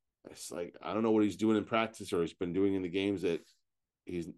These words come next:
not being put in, but he's not being put in. So regardless of who Syracuse plays tomorrow night, there's a few things that I like to see. One, more of a set offense.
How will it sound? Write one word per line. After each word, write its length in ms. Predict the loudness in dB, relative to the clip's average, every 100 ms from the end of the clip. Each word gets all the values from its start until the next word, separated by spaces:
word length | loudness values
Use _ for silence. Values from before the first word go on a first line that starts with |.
| _
not 220 | -6 -4
being 200 | -2 -4
put 200 | 0 2
in, 180 | 4 2
but 80 | 0
he's 180 | -2 -4
not 200 | -6 -2
being 180 | -2
put 180 | 0 0
in. 180 | 0 -2 -10 -4
So 180 | 6
regardless 460 | 8 10 10 8 6
of 100 | 2
who 100 | 0
Syracuse 380 | 4 4 4 0
plays 340 | 4 4 4
tomorrow 200 | 0 0
night, 260 | 2 2 0 -6 _ _ _ _ _ _ _
there's 180 | 6 6
a 60 | 6
few 160 | 2
things 180 | 4 4
that 80 | 6
I 40 |
like 240 | 6 4 0
to 60 |
see. 340 | -6 -4 -4 -4 _ _ _
One, 460 | 4 6 6 4 -4 _ _ _ _ _ _ _ _ _ -6
more 500 | 4 8 10 8 6
of 240 | 2 2
a 60 | 0
set 240 | 0 2
offense. 640 | 4 0 -2 -8 -10 -14